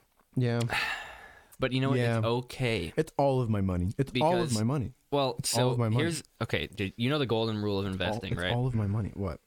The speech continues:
Speaker 1: Don't invest.
Speaker 2: No, no, no, no, no. You only invest what you're willing to lose.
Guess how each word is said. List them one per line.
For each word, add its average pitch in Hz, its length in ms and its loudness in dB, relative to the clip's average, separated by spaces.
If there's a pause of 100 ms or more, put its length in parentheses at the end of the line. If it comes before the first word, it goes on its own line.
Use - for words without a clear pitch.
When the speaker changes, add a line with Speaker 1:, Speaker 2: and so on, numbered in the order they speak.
(240)
Speaker 1:
Don't 104 220 0
invest. 95 440 -4
Speaker 2:
No, 147 320 0
no, 120 120 0
no, 110 100 0
no, 90 80 -4
no. 76 220 -6 (440)
You 104 160 -8
only 117 260 0
invest 107 460 -2
what - 160 -6
you're 85 80 -8
willing 87 220 -4
to 85 60 -4
lose. 80 420 -6